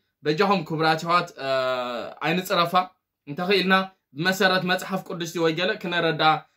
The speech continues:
ንፈትን ኢና። ሳባ ሓፍትና ድማ በዓልኺ ክትዋረድ ዘለኽ እንታይ ገድሽኪ? እቲ ሕብረተሰብ ዘይቅበሎ ነገር ንምንታይ ክተምፂ? ስለዚ ካብዚ፣ እ፣ ተመሃሩሉ፣ እ፣ ክብለኪ ይፈቱ ማለት እዩ። እንታይ ገድሽኪ? ኣብዚ የለ ዘየለ ነገራት ትዛረቢ ኣምላኽ የለ እንዶ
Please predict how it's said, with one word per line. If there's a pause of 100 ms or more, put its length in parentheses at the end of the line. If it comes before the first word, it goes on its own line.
ንፈትን
ኢና። (380)
ሳባ
ሓፍትና
ድማ
በዓልኺ
ክትዋረድ
ዘለኽ
እንታይ
ገድሽኪ? (600)
እቲ
ሕብረተሰብ
ዘይቅበሎ
ነገር
ንምንታይ
ክተምፂ? (1400)
ስለዚ (100)
ካብዚ፣ (160)
እ፣ (100)
ተመሃሩሉ፣ (180)
እ፣ (100)
ክብለኪ (100)
ይፈቱ
ማለት
እዩ።
እንታይ
ገድሽኪ? (440)
ኣብዚ
የለ
ዘየለ (120)
ነገራት
ትዛረቢ
ኣምላኽ
የለ
እንዶ